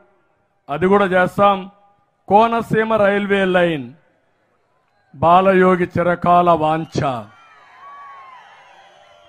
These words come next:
ఈరోజు అది కూడా పోయింది, మళ్ళీ దాన్ని పూర్తి చేసే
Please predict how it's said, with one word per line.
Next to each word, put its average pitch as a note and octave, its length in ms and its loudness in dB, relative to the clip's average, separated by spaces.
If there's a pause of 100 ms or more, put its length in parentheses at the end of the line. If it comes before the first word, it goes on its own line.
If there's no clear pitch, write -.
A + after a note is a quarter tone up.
(2250)
ఈరోజు F#3 380 2
అది F3+ 160 0
కూడా G#3 220 6
పోయింది, F#3 460 -2 (800)
మళ్ళీ F#3+ 380 0 (120)
దాన్ని F#3 300 2
పూర్తి F3+ 320 2
చేసే F3 260 -2